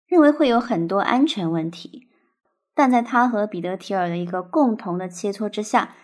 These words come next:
他们创建了一个估值十亿美元的独角兽企业，也被外界称作为 Paper Mafia。因为 Paper 出来的创始成员后来更是成立了 YouTube、LinkedIn、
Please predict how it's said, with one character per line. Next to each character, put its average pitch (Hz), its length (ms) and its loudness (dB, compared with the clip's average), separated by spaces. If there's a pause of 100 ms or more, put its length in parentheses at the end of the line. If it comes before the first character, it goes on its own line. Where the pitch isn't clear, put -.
(140)
他 - 120 -4
们 202 140 -2
创 220 320 -2
建 226 180 0
了 185 140 -2
一 185 100 -6
个 202 200 -2
估 240 260 -2
值 202 240 -4
十 - 240 -6
亿 262 220 -2
美 185 240 0
元 165 320 -2
的 254 220 4 (260)
独 185 200 0
角 180 240 0
兽 180 220 -2
企 175 300 -8
业， 175 280 -4 (400)
也 240 120 -2
被 285 140 4
外 302 200 6
界 285 300 0
称 208 240 -2
作 202 160 0
为 175 300 -4
Paper 202 440 -2
Mafia。 196 720 -4 (640)
因 302 140 2
为 294 100 4
Paper 285 420 2
出 240 160 -4
来 202 220 2
的 202 80 -2
创 208 240 -4
始 190 140 -8
成 185 260 -6
员 180 260 -4
后 208 240 -2
来 180 220 -2
更 240 340 2
是 190 160 -4
成 175 320 -4
立 185 140 -4
了 175 280 -6 (140)
YouTube、 240 580 0
LinkedIn、 214 680 -2